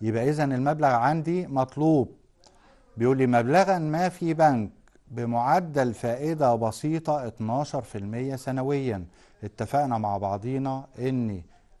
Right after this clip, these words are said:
الرقم اللي جنبيه علامة في المية دائمًا اسمه المعدل اللي أنا برمز له بالرمز عين. وبعد ثلاث سنوات، الثلاث سنوات دي يا شباب اسمها إيه؟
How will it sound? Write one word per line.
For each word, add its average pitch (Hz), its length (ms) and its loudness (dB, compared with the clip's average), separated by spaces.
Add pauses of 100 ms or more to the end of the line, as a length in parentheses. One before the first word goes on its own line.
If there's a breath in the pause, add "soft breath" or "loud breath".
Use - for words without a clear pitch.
الرقم 117 500 0
اللي 104 160 -4
جنبيه 104 320 -4
علامة 110 360 -2
في - 180 -10
المية 120 440 -6 (320 soft breath)
دائمًا 107 560 -6 (220)
اسمه 110 300 -8
المعدل 110 680 -6
اللي 104 180 -6
أنا 117 120 -4
برمز 104 420 -8
له 101 80 -6
بالرمز 98 580 -6
عين. 104 460 -4 (920 soft breath)
وبعد 170 540 4
ثلاث 175 400 0
سنوات، 113 640 -2
الثلاث 170 460 -4
سنوات 139 360 -2
دي 123 120 -6
يا 117 80 0
شباب 120 360 -4
اسمها 123 400 -4
إيه؟ 143 400 -4